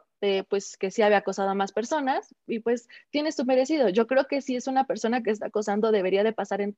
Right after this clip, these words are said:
todas las escuelas, en todas las instituciones, en todos los trabajos, que si hay un acosador,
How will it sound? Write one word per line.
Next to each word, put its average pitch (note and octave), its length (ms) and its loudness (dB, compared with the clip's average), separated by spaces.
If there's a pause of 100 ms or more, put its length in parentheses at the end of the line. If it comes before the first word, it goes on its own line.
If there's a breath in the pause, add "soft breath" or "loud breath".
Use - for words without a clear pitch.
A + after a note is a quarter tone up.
todas B3+ 260 4
las A#3 160 0
escuelas, G3+ 460 -6 (320 loud breath)
en G3+ 200 2
todas B3+ 200 6
las A#3+ 160 0
instituciones, G#3+ 720 -2 (200 loud breath)
en G3 160 -2
todos C4 280 6
los B3 160 0
trabajos, G#3+ 420 0
que G3+ 100 -10
si - 140 -6
hay A3+ 160 4
un B3 80 0
acosador, A#3+ 520 -2